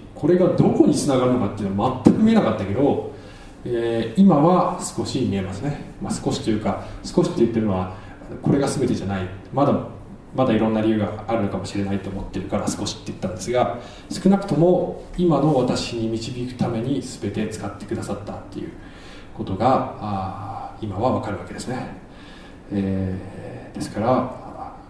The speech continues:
神様は本べきかな。神は本べきかな。です。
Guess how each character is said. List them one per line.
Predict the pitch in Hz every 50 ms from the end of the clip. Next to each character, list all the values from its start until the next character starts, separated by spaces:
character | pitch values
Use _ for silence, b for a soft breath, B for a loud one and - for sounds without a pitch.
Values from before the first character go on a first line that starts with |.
| - - - - -
神 | - 95 95 92
様 | 95 104 98 - 98 95
は | 101 113 107 98 - - - - - - - - - - - - -
本 | - - 123 110 104
べ | - -
き | - -
か | - -
な。 | - - - - - - - - - - - - - - - -
神 | - - 107 101 101
は | 95 87
本 | - - 120 110 92
べ | -
き | 92
か | - - - -
な。 | - - - - - - - B B B B B B B B B B B B B B
で | - -
す。 | - - - -